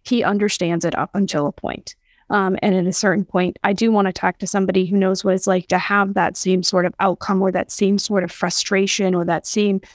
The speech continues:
you know, y-, same sort of, of, of emotion that goes along with some of the, you know, life, literally life and death, uh, discussions that we have. So I,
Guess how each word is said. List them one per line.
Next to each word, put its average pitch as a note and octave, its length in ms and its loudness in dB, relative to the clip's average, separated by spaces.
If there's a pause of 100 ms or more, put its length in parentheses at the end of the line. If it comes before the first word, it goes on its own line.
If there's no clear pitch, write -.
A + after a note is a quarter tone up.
(300)
you A3+ 140 0
know, G3+ 380 0
y-, F3+ 260 -2
same G#3 300 0
sort F#3+ 340 -2 (100)
of, G3+ 100 2
of, F3+ 200 0
of A3 180 -2 (200)
emotion A3+ 720 0
that F#3+ 180 0
goes G3+ 260 0
along F#3+ 460 0
with F3+ 180 -2
some G3+ 220 -2
of G3+ 120 0
the, G3 260 0
you D4 100 0
know, A3 180 2
life, G#3 320 0
literally G#3 440 2
life F#3 280 0
and G3 120 0
death, F3+ 260 0
uh, G3 280 -2 (340)
discussions F#3+ 600 -2
that - 180 -2
we G3 100 0
have. G#3+ 300 0
So - 160 0
I, G#3+ 140 2